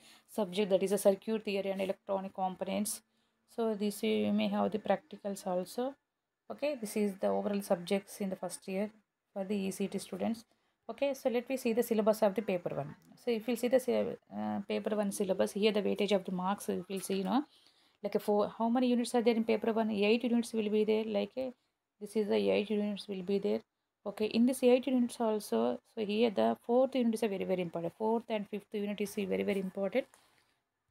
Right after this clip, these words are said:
Okay, so this is a, like, this is a fourth unit, next this is a fifth unit. Okay, fundamentals of D C and, uh, circuits and, uh, miscellaneous components.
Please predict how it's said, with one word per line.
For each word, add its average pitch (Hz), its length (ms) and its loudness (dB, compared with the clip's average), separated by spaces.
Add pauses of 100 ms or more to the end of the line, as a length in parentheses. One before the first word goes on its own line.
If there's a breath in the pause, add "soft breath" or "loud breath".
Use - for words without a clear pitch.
Okay, 339 140 -4 (1200)
so - 40 -12
this 202 200 -2
is 208 160 0
a, 202 280 2
like, 202 200 -6 (100)
this 208 160 -4
is 214 120 -4
a 214 40 0
fourth 202 320 -4
unit, 208 320 -2 (220)
next - 260 -10
this 190 160 -18
is 208 140 -6
a 240 40 -2
fifth - 280 -12
unit. 165 260 -6
Okay, 302 220 -6 (360 soft breath)
fundamentals 247 560 2
of 233 220 2 (100)
D 196 200 2
C 214 240 4
and, 208 400 -2
uh, 196 160 0
circuits 208 640 -2
and, 202 240 0
uh, 196 80 -2
miscellaneous 196 580 2
components. 185 560 -6